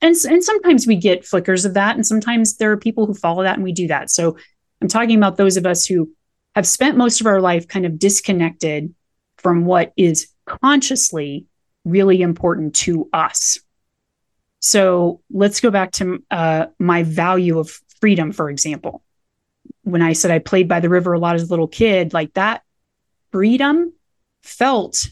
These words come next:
so light and expansive and just energized,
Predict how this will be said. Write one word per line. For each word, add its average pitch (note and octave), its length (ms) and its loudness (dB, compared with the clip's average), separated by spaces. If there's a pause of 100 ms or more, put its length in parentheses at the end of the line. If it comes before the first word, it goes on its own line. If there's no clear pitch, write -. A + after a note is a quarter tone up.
so A#3+ 360 2
light F3 840 -2 (280)
and E3+ 600 2
expansive F#3+ 1040 -4 (500)
and E3 280 2
just - 260 -2
energized, F3+ 840 0